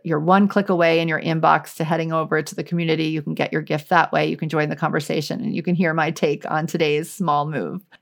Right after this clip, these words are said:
It's really powerful to come join a conversation. So I highly recommend it, not only for the way it will help you embody each change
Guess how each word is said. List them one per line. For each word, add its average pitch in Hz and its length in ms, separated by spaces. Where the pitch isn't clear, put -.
It's 214 180
really 208 600
powerful 165 480
to 165 80
come 165 180
join 147 200
a 156 60
conversation. 151 720
So 160 160
I 160 80
highly 190 500
recommend 156 480
it, 151 240
not 156 240
only 190 360
for 156 680
the 160 300
way 170 280
it 165 80
will 160 100
help 160 300
you 160 160
embody 151 560
each - 260
change 196 480